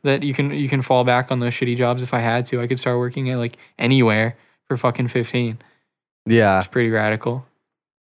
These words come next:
Speaker 2: Yeah, that's a good time probably to do it. They, they were probably dumb to let you go so easy.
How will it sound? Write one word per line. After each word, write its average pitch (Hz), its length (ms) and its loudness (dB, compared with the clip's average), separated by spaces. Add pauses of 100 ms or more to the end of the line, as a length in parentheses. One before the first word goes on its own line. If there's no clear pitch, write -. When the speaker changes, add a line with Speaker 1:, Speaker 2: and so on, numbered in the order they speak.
(220)
Speaker 2:
Yeah, 92 200 2
that's 92 160 0
a 113 60 2
good 92 180 -2
time 92 240 -2
probably 92 400 0
to 92 100 -2
do 95 160 0
it. 92 120 0
They, 101 100 2
they 101 240 -2
were 101 160 4
probably 92 380 0
dumb 98 260 0
to 98 60 2
let 95 200 2
you 104 80 0
go 98 220 2
so 98 220 0
easy. 98 460 -2